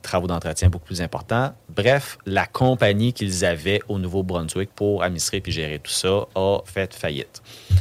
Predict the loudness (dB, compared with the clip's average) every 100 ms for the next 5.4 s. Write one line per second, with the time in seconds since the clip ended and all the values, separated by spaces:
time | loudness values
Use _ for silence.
0 | 2 -4 -4 -4 -4 -4 -4 -6 -6 -4
1 | -4 -6 -6 -4 -4 -2 0 0 0 -4
2 | -6 -6 -6 -6 -6 -8 -10 -8 -8 -10
3 | -10 -10 -4 0 2 2 0 -2 -4 -6
4 | -6 -8 -8 -4 -4 -4 -8 -8 -4 -4
5 | -2 -2 0